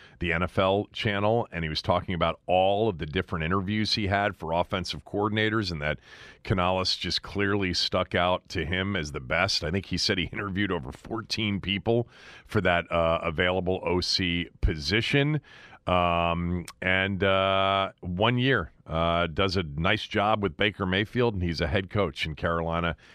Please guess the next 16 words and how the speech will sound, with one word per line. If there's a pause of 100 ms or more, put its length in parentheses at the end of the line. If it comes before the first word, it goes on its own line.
(120)
getting
ready
to
work (340)
with
Bryce
Young.
So (120)
what, (360)
so
what
does
that
leave
us
with?